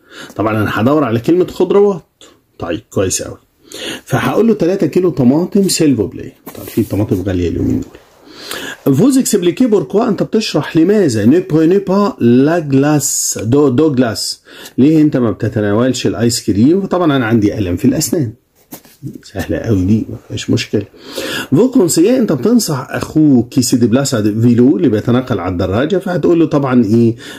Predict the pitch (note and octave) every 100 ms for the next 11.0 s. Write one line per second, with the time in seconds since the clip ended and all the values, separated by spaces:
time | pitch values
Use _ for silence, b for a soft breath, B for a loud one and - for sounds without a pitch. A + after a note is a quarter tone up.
0 | - B2+ C3+ - A2 G#2 A2 A#2 B2 -
1 | C#3+ F3+ D#3+ - - _ _ _ _ _
2 | G#2+ G#2+ A#2 - - D3 - _ - B2
3 | A#2 G2+ D#2+ - _ _ B B B B
4 | B - A#2+ A2 A2 - A2 G#2+ B2 A#2
5 | G2 - G2 F#2 G#2 A#2 G#2+ F2+ E2+ A#1
6 | - _ _ _ B B B B B B
7 | - D#3+ A#3+ D4+ B3+ A#3 G#3+ G#3 D#3 B2+
8 | C#3+ C3 C3+ C3+ A2 B2 D#3 B2 D3 C#3+
9 | A#2 G#2+ G2+ B2 D3+ C3+ G#2 A2+ A#2 -
10 | E3 E3 C3+ A#2 F#2+ G2+ A2+ G#2 F#2